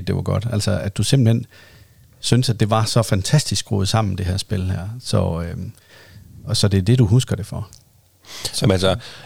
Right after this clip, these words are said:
Speaker 2: jeg husker jo netop, igen Magnus og Myggen, Magnus og Myggen to. Altså, jeg vil våge påstå, det er verdens sværeste børnespil. For det var simpelthen så svært, og jeg har i en voksen alder prøvet at spille det,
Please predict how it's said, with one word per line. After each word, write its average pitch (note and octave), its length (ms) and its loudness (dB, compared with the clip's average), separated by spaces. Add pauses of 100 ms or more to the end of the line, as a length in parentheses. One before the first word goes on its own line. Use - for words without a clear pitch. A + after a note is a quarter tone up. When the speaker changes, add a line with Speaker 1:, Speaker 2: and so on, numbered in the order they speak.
Speaker 2:
jeg G#2 120 4
husker G#2 340 4
jo F2+ 60 2
netop, F2 300 2 (760)
igen E2+ 260 2
Magnus E2+ 280 2
og E2 60 2
Myggen, D#2+ 320 0 (880)
Magnus G2 240 0
og G2+ 60 2
Myggen F#2+ 220 2
to. - 320 0 (520)
Altså, G2+ 160 2
jeg F#2+ 60 6
vil F#2 80 2
våge F#2+ 360 4
påstå, G2 840 0
det G2+ 60 4
er F2 40 2
verdens E2+ 560 0
sværeste F2 600 0
børnespil. E2 680 0 (1200)
For - 100 -8
det G2 200 2
var G2 160 2
simpelthen G2 760 2
så G2 120 -2
svært, F2+ 260 2
og F2 60 2
jeg E2+ 100 2
har G#2+ 340 0
i G#2+ 80 0
en F2 160 2
voksen F#2 280 0
alder F2 200 -2
prøvet F2+ 560 4
at F#2 80 0
spille F#2+ 500 2
det, E2 180 0